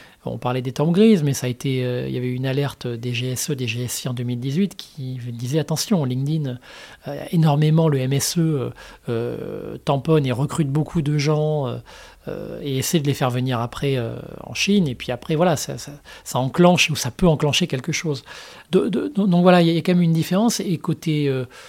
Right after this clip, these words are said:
euh, côté russe, il y a peut-être plus de, de, de, de renseignements, on va dire, de, de, d'espions des services à proprement parti, parler qui, qui, qui jouent, euh, sur le sol français,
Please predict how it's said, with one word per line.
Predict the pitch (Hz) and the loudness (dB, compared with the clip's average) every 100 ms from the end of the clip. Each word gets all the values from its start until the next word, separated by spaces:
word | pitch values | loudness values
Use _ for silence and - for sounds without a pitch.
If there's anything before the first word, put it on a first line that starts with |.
| - - - | -20 -20 -10
euh, | 127 123 127 123 82 85 82 85 226 262 294 | -6 -4 -6 -8 -10 -10 -12 -12 -14 -14 -12
côté | - 151 165 | -6 -4 2
russe, | 151 202 - | 8 8 8
il | |
y | 143 | 0
a | |
peut-être | - 139 135 135 _ | -2 -4 -2 -8 _
plus | - 175 175 143 | 2 4 4 2
de, | 147 | -2
de, | 139 143 - 143 - - | -2 -6 -8 -10 -10 -10
de, | 143 175 | -6 -4
de | 147 | -4
renseignements, | 139 131 - 147 151 160 | -2 -2 -2 0 0 0
on | 151 | 0
va | |
dire, | 143 151 | 0 -2
de, | 135 123 | -2 -6
de, | 123 117 - - _ | -8 -12 -20 -20 _
d'espions | 139 151 - - 151 170 151 | 2 2 0 0 4 6 4
des | 143 | 2
services | - 143 151 - | 2 2 2 -2
à | |
proprement | - 143 - 135 | -4 -4 -2 -2
parti, | 120 131 - - 247 - | -2 -4 -6 -12 -14 -8
parler | - 143 185 | -2 4 2
qui, | - 143 | 2 -8
qui, | 123 - 131 | -10 -8 -8
qui | - - | -8 -10
jouent, | 135 135 170 151 | -2 2 4 2
euh, | 131 135 | 0 -6
sur | - | -6
le | 131 | -6
sol | - 127 | -4 -6
français, | - 127 185 | -6 -4 -2